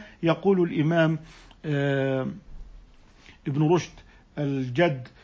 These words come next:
آه، في موضوع السدل، وهو ظاهر مذهبه. ثم قال: "ومثاله حديث الصيام عن الميت، فإنه لم ينقل استمرار عمل به ولا كثرة".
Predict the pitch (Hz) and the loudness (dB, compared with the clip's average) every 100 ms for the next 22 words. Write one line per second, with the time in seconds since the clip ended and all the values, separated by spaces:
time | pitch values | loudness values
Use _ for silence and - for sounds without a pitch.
0 | _ 165 139 135 127 165 147 139 156 135 | _ -8 -4 -4 -2 0 0 2 0 0
1 | 135 - 156 143 143 131 135 139 156 139 | -4 -4 -2 0 0 2 2 2 2 2
2 | 131 139 139 135 127 135 127 123 120 107 | 2 2 2 2 0 0 0 -2 -4 -6
3 | 117 117 - - - - - - - - | -8 -12 -14 -20 -20 -20 -20 -20 -20 -8
4 | 285 285 - 240 240 226 262 285 277 262 | -2 0 4 4 4 2 2 0 0 2
5 | 233 196 214 220 214 - 202 214 202 175 | 2 2 2 0 -2 -2 2 4 4 2
6 | 180 170 208 214 147 - - - - 294 | 0 0 0 0 -2 -8 -14 -8 -2 2
7 | 254 254 240 302 285 - 139 - - - | 4 4 4 2 0 -2 -6 -8 -20 -14
8 | 175 - 190 185 220 185 175 208 185 160 | -12 -2 0 4 4 6 6 6 6 4
9 | 139 131 170 214 240 233 233 262 - 185 | 0 -2 2 2 2 -2 -2 0 0 -2
10 | 143 | -2